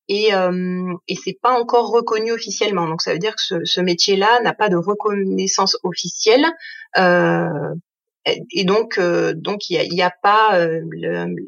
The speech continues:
l'information qui est, qui est faite, euh, euh, de, de façon très large, euh, par rapport aux établissements de santé, par rapport aux professionnels de santé, parce que, ben, il y a encore des professionnels de santé qui, qui connaissent pas, euh,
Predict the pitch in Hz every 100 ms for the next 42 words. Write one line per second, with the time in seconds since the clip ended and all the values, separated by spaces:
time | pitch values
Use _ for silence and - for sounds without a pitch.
0 | - 185 190 - - 196 202 - - 214
1 | 214 196 - 180 175 180 - 196 190 208
2 | 214 - 175 170 - - - - - 175
3 | 175 175 165 160 160 - - _ _ _
4 | _ _ _ 185 180 180 175 185 - 180
5 | - 185 190 208 220 226 - _ _ 180
6 | 175 180 175 175 190 190 180 165 180 175
7 | 170 175 - 175 175 175 170 220 220 214
8 | 185 175 165 180 175 170 175 180 - 175
9 | 175 170 165 170 - 214 233 - - -
10 | - 165 165 - 220 220 185 170 170 170
11 | 180 175 185 190 208 226 196 185 180 165
12 | 180 180 175 - 175 262 - 190 190 _
13 | 175 214 196 190 - - 214 214